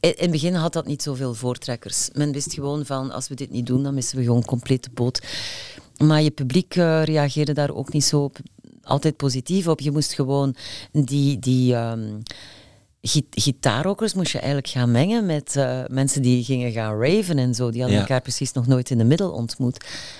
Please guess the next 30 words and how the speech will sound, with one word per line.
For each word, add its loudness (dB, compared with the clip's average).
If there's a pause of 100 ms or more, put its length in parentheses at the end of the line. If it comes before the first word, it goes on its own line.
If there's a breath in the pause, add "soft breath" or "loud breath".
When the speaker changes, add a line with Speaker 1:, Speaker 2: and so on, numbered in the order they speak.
Speaker 1:
Belangrijk 2
moment 0
was -2
denk 0
ik -4 (100)
Underworld. 2
Want 0
Underworld 0 (680 loud breath)
was 2
een 0
band 0
die 0
die 4
beide 0
combineerde. -2 (260)
En 4
dan, 0
ja, -2
dan -2
kwam -2
je 0
dat, 0 (560)
je -4
zag 2
dat -6
dan -6
op -10
Pukkelpop -4
en -2
zo. -4